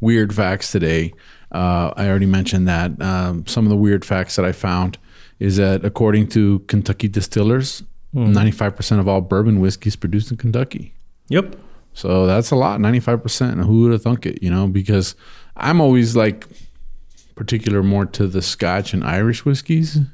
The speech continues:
Speaker 1: you know, but I guess I gotta start drinking Kentucky whiskey and give it a shot.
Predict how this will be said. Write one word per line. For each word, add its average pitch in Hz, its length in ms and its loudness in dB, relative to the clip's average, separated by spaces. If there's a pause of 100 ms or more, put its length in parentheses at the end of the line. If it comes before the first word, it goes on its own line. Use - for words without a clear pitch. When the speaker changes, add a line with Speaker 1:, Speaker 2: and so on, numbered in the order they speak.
(120)
Speaker 1:
you 113 140 0
know, 123 160 4
but 107 260 0 (560)
I 80 80 0
guess 104 220 2 (120)
I 76 80 -6
gotta 107 200 2
start 104 220 0
drinking 104 300 0
Kentucky 104 400 -2
whiskey 90 340 -2
and 87 80 2
give 90 120 0
it 92 60 -2
a 90 40 -4
shot. - 440 -6